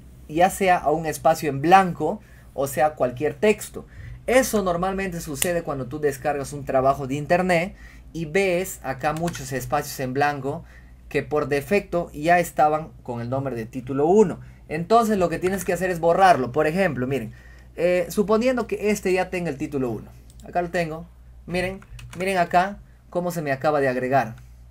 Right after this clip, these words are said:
Acá el índice, el video, pero no significa nada, ¿no? Entonces, miren, lo que vamos a hacer es lo siguiente.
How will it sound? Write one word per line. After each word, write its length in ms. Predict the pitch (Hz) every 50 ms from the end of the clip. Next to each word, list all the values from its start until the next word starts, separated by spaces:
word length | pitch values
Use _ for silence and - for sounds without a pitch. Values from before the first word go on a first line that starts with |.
| - -
Acá 240 | 113 113 - 139 139
el 100 | 143 156
índice, 360 | 165 156 123 107 117 110 107
el 80 | 117
video, 520 | 120 127 123 131 143 147 151 147 147 147 - -
pero 300 | 160 151 156 156 156 - - -
no 360 | 151 156 160 175 185 185 - -
significa 500 | - - 143 135 135 127 156 143 147 147
nada, 320 | 156 170 190 175 143 123
¿no? 220 | 120 135 151 156 - - - - - - - - -
Entonces, 760 | 170 180 180 175 233 247 240 220 185 202 202 214 214 - - - - - - - - - - - - - - - - - - -
miren, 340 | - 139 139 143 139 143 135 -
lo 160 | 131 131 131
que 80 | 135 147
vamos 200 | 147 156 160 147
a 40 |
hacer 120 | 131 139 143
es 60 | 143
lo 80 | 143 131
siguiente. 600 | - 156 143 156 170 165 156 135 147 156 170